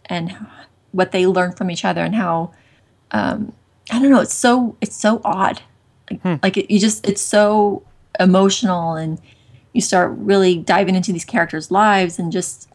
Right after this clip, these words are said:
Speaker 1: you know, you know, 'cause she was an artist and she's trying to express her feelings, and Francine bounces back and forth with her weight, you know, 'cause she, she's an emotional eater and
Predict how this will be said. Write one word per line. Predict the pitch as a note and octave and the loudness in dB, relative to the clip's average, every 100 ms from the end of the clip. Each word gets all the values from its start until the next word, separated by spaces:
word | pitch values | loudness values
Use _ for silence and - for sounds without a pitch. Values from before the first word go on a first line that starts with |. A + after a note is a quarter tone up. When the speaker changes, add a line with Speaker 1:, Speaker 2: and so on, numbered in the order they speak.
| _ | _
Speaker 1:
you | G3 | -4
know, | F3+ D#3 D3+ - _ _ _ _ _ | -2 -2 -4 -8 _ _ _ _ _
you | G3 | -2
know, | F#3+ | -2
'cause | G#3 - | -4 -2
she | A3 | 0
was | F3 | 0
an | - | 2
artist | G3 G#3 G3+ F3+ - | 4 4 4 0 -2
and | F3+ E3 | -8 -8
she's | D#3+ - F3 | -8 -8 -8
trying | - F3+ F3 | -6 -6 -6
to | E3 | -8
express | - - F3 E3 | -10 -4 -2 -2
her | D3+ | -6
feelings, | - A#3+ G#3+ G3 F#3+ | -2 2 2 0 -2
and | E3+ | -4
Francine | F#3 F3 E3+ F#3+ F#3 F3 E3+ - | -4 -4 -4 -4 -2 -2 -4 -2
bounces | F3+ F#3 F3+ | 0 0 -2
back | - D#3 | 0 -2
and | F3+ | -2
forth | - - - | 0 0 0
with | F3 - | -8 -10
her | F#3 | -6
weight, | E3+ G#3+ G3+ - _ _ - | 0 4 4 2 _ _ -12
you | E3+ | -8
know, | E3 | -8
'cause | D#3 F3+ | -8 -8
she, | - F3 - | -4 -6 -6
she's | - G3 F#3 | -6 -2 0
an | E3+ | 0
emotional | E3+ F3+ - E3+ A3 | -2 -4 -6 -6 0
eater | A#3+ A3 D#3 - | 4 4 2 -4
and | - - | -6 -6